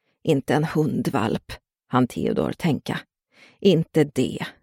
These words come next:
med Delias nymodiga allergi mot pälsbärande djur." Det var emellertid värre än så.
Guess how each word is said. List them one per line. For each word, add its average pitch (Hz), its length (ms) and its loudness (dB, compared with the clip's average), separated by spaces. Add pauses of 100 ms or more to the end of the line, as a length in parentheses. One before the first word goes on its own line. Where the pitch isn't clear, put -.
(140)
med 180 220 6
Delias 139 580 2
nymodiga 139 800 2
allergi 143 580 2
mot 139 240 0
pälsbärande 135 840 0
djur." 139 440 2 (2000)
Det 311 80 6
var 139 400 6
emellertid 170 640 4
värre 156 400 0
än - 180 -2
så. - 300 -6